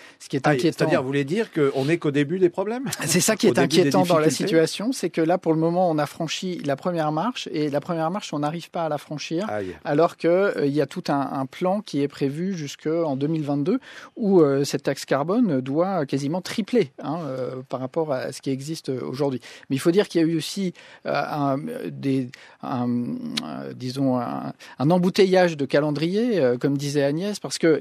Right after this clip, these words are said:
Speaker 1: y a en même temps, pour deux mille vingt-deux, l'alignement de la fiscalité sur le diesel avec, euh, l'essence. Et donc, c'est vrai que tous les gens à qui on a dit depuis des années, des années, des décennies, « Prenez du diesel, c'est moins cher, c'est bon pour l'environnement. »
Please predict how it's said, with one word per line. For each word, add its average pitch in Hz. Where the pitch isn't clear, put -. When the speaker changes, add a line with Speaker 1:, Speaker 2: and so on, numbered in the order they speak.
Speaker 1:
y 165
a 175
en 196
même 208
temps, 185
pour 175
deux 175
mille 170
vingt-deux, 165
l'alignement 202
de 175
la 156
fiscalité 160
sur 143
le 143
diesel 170
avec, 160
euh, 139
l'essence. 135
Et 143
donc, 190
c'est 202
vrai 202
que 165
tous 214
les 233
gens 226
à 185
qui -
on 190
a 180
dit 185
depuis 143
des 226
années, 214
des 139
années, 185
des 117
décennies, « 160
Prenez 214
du 170
diesel, 160
c'est 151
moins 156
cher, 151
c'est 143
bon 147
pour 139
l'environnement. » 143